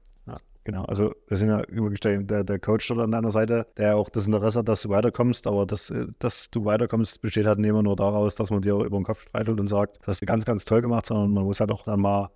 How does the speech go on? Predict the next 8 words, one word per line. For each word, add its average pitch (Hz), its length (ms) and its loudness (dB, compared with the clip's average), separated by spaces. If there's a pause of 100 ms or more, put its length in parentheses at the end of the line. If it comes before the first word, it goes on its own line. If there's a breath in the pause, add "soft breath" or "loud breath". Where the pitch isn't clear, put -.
(120)
in 117 340 0
die, 117 280 4
die 110 260 0
Realität, 113 920 0
äh, 117 120 -6
face 131 340 2
the 110 100 0
truth, 127 440 2